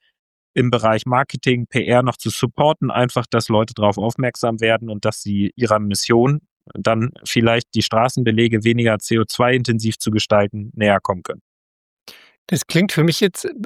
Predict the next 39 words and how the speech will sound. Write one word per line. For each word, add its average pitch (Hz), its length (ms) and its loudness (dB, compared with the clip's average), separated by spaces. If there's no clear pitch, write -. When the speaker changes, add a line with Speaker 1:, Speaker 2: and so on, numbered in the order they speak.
Speaker 2:
also 180 340 -2
nochmal 160 320 4
zurück 170 320 0
zu 175 100 0
den 156 180 2
hundertfünfzig 156 520 0
Euro. 156 280 4
Speaker 1:
Mhm. 196 40 0
Speaker 2:
Ist - 140 -2
das - 100 2
einmalig 202 640 0
pro 156 140 -4
Minute, 165 380 2
pro 185 180 -2
Stunde, 202 380 -2
pro 180 180 -8
Tag, 160 280 0
Speaker 1:
Nein, 135 180 4
nein, 131 120 4
Speaker 2:
oder? 156 100 2
Speaker 1:
das 131 160 2
ist 160 100 0
einmalig 170 720 2
bis 170 180 -6
November 160 440 0
siebenundzwanzig. 143 640 -4
Speaker 2:
Cool. 151 200 6
Speaker 1:
Das 123 120 2
Schöne 196 360 2
ist 190 260 -2
ja 190 120 4
im 185 200 -2
Grunde 170 280 0
genommen, 185 320 2
wir 180 260 2
haben 185 120 0
ja 185 120 4
die 156 100 -2
Fördergelder 185 680 2